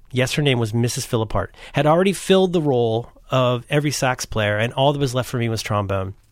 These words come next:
So we rented a trombone, and I practiced, and I went, "Womp, womp, womp, womp." I didn't like it. I hated the practice. I hated the music. It was desperately dull. I hated it, hated it, hated it. I stuck with it just long enough for it to not be an indignity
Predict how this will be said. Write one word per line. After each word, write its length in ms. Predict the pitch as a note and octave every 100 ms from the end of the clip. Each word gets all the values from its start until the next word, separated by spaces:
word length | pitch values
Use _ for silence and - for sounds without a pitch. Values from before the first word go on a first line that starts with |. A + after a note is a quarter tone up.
| _ - _ _ _ -
So 160 | - B2+
we 60 |
rented 280 | G2 C3+ E3+
a 60 | F3
trombone, 560 | F3+ F3 C#3+ C3 C#3 - - -
and 100 | D3
I 60 |
practiced, 520 | D#3+ A2 G2 - G2 -
and 120 | A2+
I 20 |
went, 160 | A2 -
"Womp, 440 | C#3 C3+ C#3 C#3 -
womp, 400 | F#2 F#2+ F#2+ -
womp, 480 | - C3+ C3 C3+ -
womp." 360 | - F#2+ F#2+ - - - - - _ _
I 80 | C3
didn't 200 | G3+ G3+
like 180 | F#3+ F3
it. 160 | F3+ -
I 80 | A#2
hated 220 | C3+ D3
the 60 |
practice. 420 | D3+ C#3+ C3+ C#3+ C3+
I 100 | A2+
hated 280 | - D#3+ D#3+
the 80 |
music. 380 | D3+ C3+ B2+ C3
It 60 | B2+
was 140 | A#2
desperately 540 | A2 - C3+ - D#3+ D#3
dull. 460 | C3+ A#2 B2+ A#2 - - - - - _ -
I 160 | - C3
hated 320 | G#2+ D3+ C#3+
it, 100 | D3
hated 300 | - D#3 D3
it, 100 | C3+
hated 280 | B2 C#3 A2
it. 40 |
I 40 | A#2+
stuck 380 | - - D#3 F3
with 180 | E3
it 160 | D#3 D3
just 240 | A#2 C3+
long 240 | C#3+ B2+ B2+
enough 240 | B2 B2
for 160 | - D3
it 80 | -
to 80 |
not 320 | B2+ A#2+ B2 -
be 140 | B2
an 80 | A#2
indignity 680 | A2+ G#2 A#2 A2+ G#2 G2+ G#2